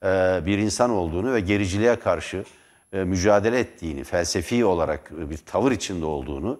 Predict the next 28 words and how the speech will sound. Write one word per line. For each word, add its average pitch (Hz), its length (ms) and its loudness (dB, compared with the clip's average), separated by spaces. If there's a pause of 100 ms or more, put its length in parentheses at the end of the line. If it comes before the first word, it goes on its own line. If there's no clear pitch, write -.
(360)
ve 147 280 4
özgür 127 380 2
ve 139 140 4
bağımsız 117 400 2
gazetecilik 107 540 -4
yaptığını 101 380 -2
söylüyor. 53 460 -8 (360)
Ne 120 140 2
var 80 220 -2
bunda? 65 320 -8 (1120)
Ya 90 240 0
bunu 120 200 -2
özel 160 420 -2
istihbarat 73 760 -8
diye 60 180 -10
vermeye 50 360 -14
çalışıyorlar. - 600 -20 (340)
Şimdi 156 180 -6
bu 180 100 2
bir 110 40 -2
kere 113 200 0
ayıp. 69 240 -6 (140)
Bir, 95 360 -6
bunu 78 140 -6
unutmadık. 87 500 -8
Bunun 71 100 -14
hesabını 65 400 -10
soracağız. 64 520 -14